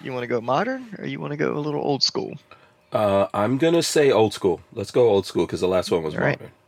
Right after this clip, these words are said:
Speaker 2: Yeah.
Speaker 1: All right. All right. So here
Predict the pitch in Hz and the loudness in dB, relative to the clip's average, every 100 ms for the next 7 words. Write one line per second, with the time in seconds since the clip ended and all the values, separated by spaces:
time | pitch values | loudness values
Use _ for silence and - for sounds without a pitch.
0 | _ - - _ _ _ - 127 117 - | _ -18 -18 _ _ _ -4 0 0 -4
1 | _ _ _ - _ _ _ _ _ _ | _ _ _ -20 _ _ _ _ _ _
2 | _ _ - - - - - _ _ _ | _ _ -18 -16 -20 -20 -20 _ _ _
3 | _ _ _ - _ - - - - - | _ _ _ -20 _ -14 -14 -14 -6 -6
4 | - _ _ - _ _ - 127 127 98 | -6 _ _ -20 _ _ -8 -2 -2 -2
5 | - 123 170 156 131 143 | -4 0 2 4 2 0